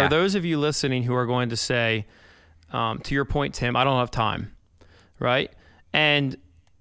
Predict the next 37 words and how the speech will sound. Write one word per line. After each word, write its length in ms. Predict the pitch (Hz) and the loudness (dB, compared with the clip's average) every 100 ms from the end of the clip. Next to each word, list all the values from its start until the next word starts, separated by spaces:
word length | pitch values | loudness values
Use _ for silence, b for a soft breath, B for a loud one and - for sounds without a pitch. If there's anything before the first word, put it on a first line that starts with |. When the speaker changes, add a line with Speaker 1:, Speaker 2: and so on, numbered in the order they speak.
| _ - | _ -6
Speaker 2:
uh, 340 | 147 131 127 - - _ | -2 0 -2 -6 -16 _
as 400 | 156 156 139 - | 2 2 0 -4
true 320 | - - 202 214 | -6 -2 0 2
as 100 | 170 | 2
that 180 | 175 | 0
might 280 | 160 143 127 | 0 0 -2
be, 480 | 135 139 151 156 - _ - | -2 0 0 -2 -8 _ -6
uh, 300 | 131 123 127 - _ - | -2 -2 -4 -10 _ -6
we 180 | 147 156 | 0 2
all 140 | 160 | 2
know 140 | 156 | 2
we 120 | 143 135 | 0 -2
can 160 | 123 | -2
make 180 | 127 120 | -2 -4
time 320 | - 113 110 | -4 -2 -2
for 340 | 107 123 120 113 | -4 -4 -2 -2
what 180 | 113 113 | -2 -2
is 100 | 107 | -4
important. 540 | 98 117 117 95 123 | -4 -4 -4 -8 -6
We 160 | 127 127 | -2 0
are 120 | 120 | 2
actively 500 | 127 135 139 127 120 | 2 0 -4 -2 -2
doing 280 | 117 107 98 | -2 -2 -2
that. 240 | 90 - - _ | -4 -6 -14 _
So 200 | - 139 | -6 -4
right 180 | 127 139 | -2 0
now 160 | 135 135 | 2 2
I'm 40 | 131 | 2
Speaker 1:
Mm-hmm. 60 | |
Speaker 2:
watching 320 | 127 123 127 110 | 0 0 -4 -2
N 120 | 120 | -4
H 160 | - | -2
L 360 | 135 135 135 - - | 0 0 0 -6 -4
hockey 500 | 135 135 - 143 131 | 0 0 0 -2 -2
almost 300 | 113 104 120 | -4 -4 -4
every 180 | 107 | -4
night. 380 | 117 143 151 - | 0 0 0 -4